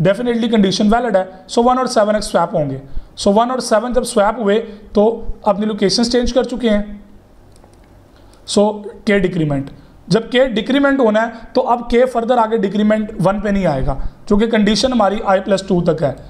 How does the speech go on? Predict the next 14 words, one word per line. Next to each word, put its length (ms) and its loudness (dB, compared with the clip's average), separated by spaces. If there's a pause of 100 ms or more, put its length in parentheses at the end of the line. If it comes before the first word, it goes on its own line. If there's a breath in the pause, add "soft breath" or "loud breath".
(180 loud breath)
So 240 0
आई 120 2
plus 280 -4
two 140 0
तक 140 0
condition 380 0
में 100 4
रहना 260 -2
है। 120 -14 (340 loud breath)
So 140 2
that's 260 0
why 140 2 (400 loud breath)
no 240 6
change 440 -2